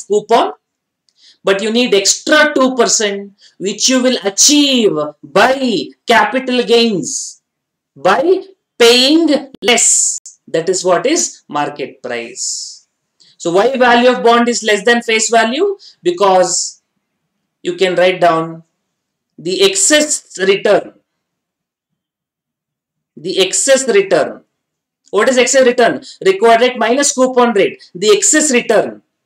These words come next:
is achieved by paying less.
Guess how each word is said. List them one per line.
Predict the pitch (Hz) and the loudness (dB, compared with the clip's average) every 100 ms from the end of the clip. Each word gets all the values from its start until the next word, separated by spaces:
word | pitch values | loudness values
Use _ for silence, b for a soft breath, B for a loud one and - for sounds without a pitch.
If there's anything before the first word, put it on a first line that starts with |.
| _ _ _ | _ _ _
is | 190 220 214 196 147 120 117 117 - _ | -4 -2 0 -2 -4 -8 -10 -14 -16 _
achieved | - 170 - 240 233 214 170 127 117 - _ _ _ _ _ _ _ _ _ _ _ _ _ _ _ _ _ _ _ _ _ | -6 -4 0 0 0 0 -2 -6 -10 -16 _ _ _ _ _ _ _ _ _ _ _ _ _ _ _ _ _ _ _ _ _
by | 151 135 180 185 139 110 - _ _ _ _ _ _ _ _ _ _ _ _ _ | -10 2 4 4 2 -6 -14 _ _ _ _ _ _ _ _ _ _ _ _ _
paying | 185 185 196 254 294 277 - _ _ _ _ _ _ _ _ _ | 0 2 2 0 -2 -4 -12 _ _ _ _ _ _ _ _ _
less. | 123 131 123 - - - - | -8 -4 -2 -4 -6 -10 -18